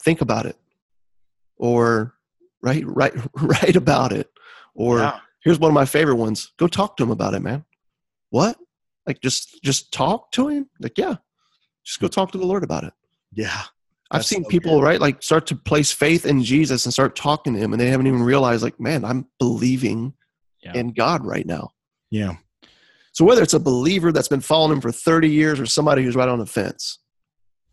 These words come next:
Speaker 1: it's still the same, right? I'm still gonna be present. I'm still <laughs> gonna listen. I'm still gonna share my story of,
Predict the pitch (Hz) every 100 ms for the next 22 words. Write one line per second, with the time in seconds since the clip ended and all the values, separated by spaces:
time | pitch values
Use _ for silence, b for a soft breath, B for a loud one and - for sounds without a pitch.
0 | - 135 180 165 147 170 143 - 120 139
1 | _ _ _ _ _ - 135 175 160 160
2 | 156 - 135 123 127 - 131 - 170 160
3 | 175 175 147 147 - 135 135 - b b
4 | 131 - 160 156 143 135 156 147 135 -
5 | 147 135 135 135 123